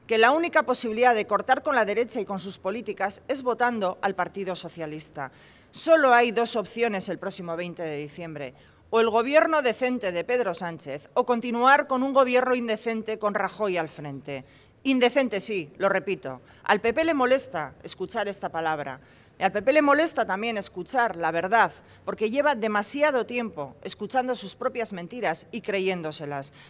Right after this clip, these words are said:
Pero Pedro Sánchez, el lunes,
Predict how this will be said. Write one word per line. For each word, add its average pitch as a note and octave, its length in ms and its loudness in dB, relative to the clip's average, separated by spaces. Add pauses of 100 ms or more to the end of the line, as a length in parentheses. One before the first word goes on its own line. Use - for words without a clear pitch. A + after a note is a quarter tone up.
Pero A3+ 200 4
Pedro C4+ 340 2
Sánchez, F#3+ 580 -8 (380)
el F#3 160 -4
lunes, F#3+ 480 -4